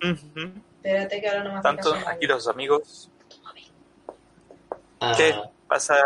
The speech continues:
Speaker 1: impedir que entre?
Speaker 3: voy a intentarlo.
Speaker 1: Ánimo.
Speaker 3: Allá voy.
Speaker 2: Vamos a poner jazz.
Speaker 3: Uy, uh.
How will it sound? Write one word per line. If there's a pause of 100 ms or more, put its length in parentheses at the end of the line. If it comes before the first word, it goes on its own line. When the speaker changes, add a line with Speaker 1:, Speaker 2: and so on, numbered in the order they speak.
(160)
Speaker 1:
impedir
que
entre? (180)
Speaker 3:
voy
a
intentarlo. (680)
Speaker 1:
Ánimo. (720)
Speaker 3:
Allá
voy. (1400)
Speaker 2:
Vamos
a
poner (220)
jazz. (200)
Speaker 3:
Uy,
uh.